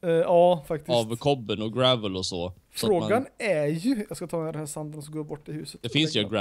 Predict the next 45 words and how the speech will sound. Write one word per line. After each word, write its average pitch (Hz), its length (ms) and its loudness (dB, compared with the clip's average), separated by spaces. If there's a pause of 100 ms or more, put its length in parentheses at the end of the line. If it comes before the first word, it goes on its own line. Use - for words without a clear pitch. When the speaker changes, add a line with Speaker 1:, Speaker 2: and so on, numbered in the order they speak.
Speaker 2:
Gravian 95 200 -4
Skies, 92 480 -2
det - 80 -6
är 107 40 -4
ju 95 140 -4
moddad. 82 480 -6 (280)
Speaker 1:
Ja, 156 420 -2
det 151 120 -4
ska 202 80 -10
jag 190 60 -4
Speaker 2:
Moddad. 117 200 -6
Speaker 1:
testa - 140 -10
att 147 80 -10
köra 156 160 -10
någon 151 100 -10
gång. 156 280 -12
Speaker 2:
Det, 123 120 2
det 123 220 2
ser 127 300 4
kul 117 360 0
ut 82 120 -4
faktiskt. 92 360 -6
Jinx 147 240 2
kör 92 140 0
ju 87 80 0
det, 95 280 0
kolla 117 240 -6
faktiskt 92 280 -10
på 95 60 -4
hans 87 140 -4
serie. 87 320 -2 (180)
Speaker 1:
Ja, 190 460 0 (120)
jag 175 140 -10
ska 180 100 -8
göra, 180 220 -4
jag 170 100 -4
ska 180 140 -8
också 165 200 -10
göra - 120 -10
en 143 60 -12
se-, - 240 -12
serie 160 340 -10
på 165 100 -12
det 160 120 -6
där. 160 100 -8